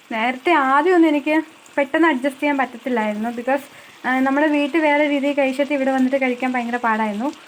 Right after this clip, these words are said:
പക്ഷെ പിന്നെ പിന്നെ എനിക്കിത് ഇഷ്ടപ്പെട്ടു. നല്ല ടേസ്റ്റ് ആട്ടോ ഉരുളൻകിഴങ്ങ്. പിന്നെ ഇവിടെ എല്ലാവർക്കും ഇഷ്ടമാണ്. എല്ലാവർക്കും ഭയങ്കര ഇഷ്ടമുള്ള ഒരു ക-, കറിയാണ് കേട്ടോ. അപ്പം ഇങ്ങനെ ഉണ്ടാക്കുന്നതാണ് കൂടുതലും ഇഷ്ടം. അപ്പം നമുക്കിത് വെ-,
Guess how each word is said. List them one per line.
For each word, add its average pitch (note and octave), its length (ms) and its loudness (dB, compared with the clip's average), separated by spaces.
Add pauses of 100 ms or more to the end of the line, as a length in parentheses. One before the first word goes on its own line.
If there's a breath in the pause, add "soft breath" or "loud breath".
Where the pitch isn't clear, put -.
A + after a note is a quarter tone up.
(200)
പക്ഷെ E4 260 -4
പിന്നെ E4 180 4
പിന്നെ E4 180 4
എനിക്കിത് C4+ 240 0
ഇഷ്ടപ്പെട്ടു. A#3 460 -2
നല്ല B3+ 280 0
ടേസ്റ്റ് B3+ 340 -2
ആട്ടോ G#3+ 120 -2
ഉരുളൻകിഴങ്ങ്. A#3+ 540 -4
പിന്നെ C#4 180 -4
ഇവിടെ C4 120 -2
എല്ലാവർക്കും A#3 360 -2
ഇഷ്ടമാണ്. A#3 460 -2 (480 loud breath)
എല്ലാവർക്കും B3+ 340 -2
ഭയങ്കര B3+ 220 -2
ഇഷ്ടമുള്ള C4 320 -4
ഒരു A#3+ 100 0
ക-, A3 360 -2 (180)
കറിയാണ് G#3 340 -2
കേട്ടോ. F3 200 -2 (480)
അപ്പം C4+ 300 -4
ഇങ്ങനെ B3+ 280 -2
ഉണ്ടാക്കുന്നതാണ് C#4 520 0
കൂടുതലും B3+ 360 0
ഇഷ്ടം. B3+ 380 -2 (680 loud breath)
അപ്പം D4+ 140 -4
നമുക്കിത് D4+ 260 2
വെ-, D#4 140 4